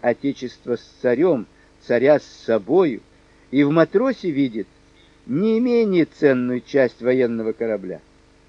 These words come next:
Два чуждых друг другу и замкнутых мира живут в тесном соприкосновении,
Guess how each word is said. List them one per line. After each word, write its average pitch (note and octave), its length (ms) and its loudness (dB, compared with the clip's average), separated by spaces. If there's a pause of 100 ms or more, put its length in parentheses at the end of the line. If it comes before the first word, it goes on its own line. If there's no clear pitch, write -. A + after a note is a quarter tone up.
(1080)
Два G3 320 2
чуждых G3+ 580 -4
друг D3+ 260 -2
другу F3 540 -2 (380)
и B2 120 -6
замкнутых C#3+ 800 -2
мира G#3+ 480 -2 (140)
живут C3 460 -6
в - 240 -20
тесном F#3+ 480 -4
соприкосновении, C3+ 1080 -6